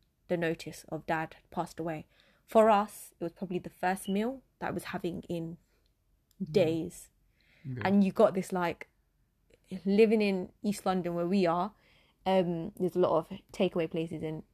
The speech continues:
Speaker 1: of all things, you bought a doner something burger, like, such a greasy meal.
Speaker 2: <laughs>
Speaker 1: And I remember your friend had been at the door,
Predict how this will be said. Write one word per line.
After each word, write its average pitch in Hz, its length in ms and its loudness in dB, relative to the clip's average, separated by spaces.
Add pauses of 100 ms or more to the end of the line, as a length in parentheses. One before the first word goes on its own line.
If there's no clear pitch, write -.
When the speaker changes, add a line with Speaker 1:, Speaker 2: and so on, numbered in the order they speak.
Speaker 1:
of 180 140 -2
all 196 160 4
things, 170 580 -2
you 180 180 -4
bought - 220 -2
a - 40 -4
doner 170 540 -2
something 160 640 -8
burger, 160 480 -4
like, - 280 -12 (140)
such - 360 -2
a 190 40 -4
greasy 175 600 -6
meal. 170 400 -2
Speaker 2:
<laughs> - 40 -20 (560)
Speaker 1:
And 226 140 4
I - 20 8
remember 247 360 4
your 190 220 2
friend 226 300 2
had 175 120 -2
been 185 140 -2
at - 120 -4
the 180 60 -2
door, 185 380 -2